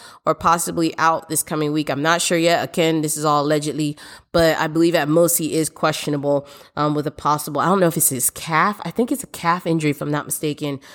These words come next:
A strain. Let me use the correct terminology. It's a strain, calf strain, I think. Um, and I know he was injured, um, during the preseason and he did not play.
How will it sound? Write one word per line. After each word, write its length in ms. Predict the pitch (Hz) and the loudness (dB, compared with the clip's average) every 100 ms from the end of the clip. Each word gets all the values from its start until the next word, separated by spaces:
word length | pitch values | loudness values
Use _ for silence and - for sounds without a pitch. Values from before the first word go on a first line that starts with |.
| - | -4
A 60 | - | 0
strain. 520 | - - 208 165 131 | 2 4 4 4 2
Let 120 | 139 | 0
me 120 | 160 | 2
use 120 | 175 165 | 2 -2
the 60 | |
correct 400 | - 165 - - | 0 -2 -2 -4
terminology. 560 | 196 156 151 151 143 143 | -2 2 2 2 0 -4
It's 220 | 156 - | -2 -2
a 40 | |
strain, 520 | 151 - - 143 95 - - | -2 -2 -2 -4 -4 -12 -14
calf 280 | - 147 151 | -6 -4 -4
strain, 440 | - - 143 135 | -8 -8 -8 -8
I 80 | 120 | -10
think. 320 | 123 113 - _ - - - - | -14 -16 -18 _ -20 -20 -18 -2
Um, 240 | 165 170 | 2 4
and 60 | 165 | 4
I 60 | |
know 300 | 185 202 214 | 4 4 4
he 180 | 208 196 | 2 0
was 160 | 170 - | -2 -2
injured, 520 | 170 160 165 156 156 - - | -2 -2 0 0 -2 -6 0
um, 500 | 156 143 139 131 127 | 0 0 -2 -6 -4
during 500 | 165 160 160 156 151 | 0 2 2 0 -4
the 120 | - | -8
preseason 720 | 143 202 202 - 160 131 139 127 | -2 -2 0 0 0 -4 -6 -6
and 120 | 143 | -8
he 80 | 135 | -2
did 200 | 170 156 | -2 0
not 280 | 156 139 | 0 -2
play. 400 | - 151 131 123 | -2 -4 -4 -6